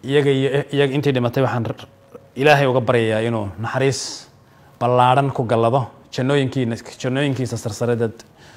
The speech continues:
shuhada ah bay ahaayeen, uu ku casuumo. Inta dhaawacantayna uu u boogadhayo ama u malmaliyo, caafimaad degdegana siiyo, ehelkii iyo ummadda Soomaaliyeedna uu ka siiyo samir iyo iimaan.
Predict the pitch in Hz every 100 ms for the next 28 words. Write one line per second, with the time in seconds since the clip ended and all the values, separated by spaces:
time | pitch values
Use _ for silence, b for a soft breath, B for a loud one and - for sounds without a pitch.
0 | B B 143 143 143 127 120 113 113 123
1 | 117 156 139 - 143 156 - B B B
2 | B - 190 208 185 143 127 127 117 127
3 | 156 127 101 - - _ b b b b
4 | - 127 127 131 127 - - _ _ _
5 | _ _ 151 160 147 127 120 123 131 120
6 | 113 123 147 127 117 117 120 120 113 113
7 | 123 117 127 117 117 107 90 - - 123
8 | 127 123 165 151 127 135 127 131 117 113
9 | 107 107 113 113 104 104 123 - 107 107
10 | 123 98 - B B B B B - 131
11 | 139 143 143 151